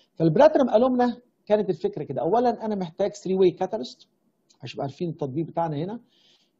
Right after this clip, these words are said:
اللي هو هيتحول الكربون مونوكسيد لكربون دايوكسيد، وهيحول النا-، النوكس الى أمو-، نيتروجين و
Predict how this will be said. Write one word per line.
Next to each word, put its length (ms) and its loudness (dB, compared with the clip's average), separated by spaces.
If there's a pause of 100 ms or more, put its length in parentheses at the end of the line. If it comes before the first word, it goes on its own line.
اللي 140 4
هو 80 8
هيتحول 680 2
الكربون 560 -2
مونوكسيد 440 -4
لكربون 460 -8
دايوكسيد، 440 -8 (640)
وهيحول 880 2
النا-، 260 0
النوكس 440 -2
الى 380 -6
أمو-، 360 -2
نيتروجين 540 -2
و 260 -6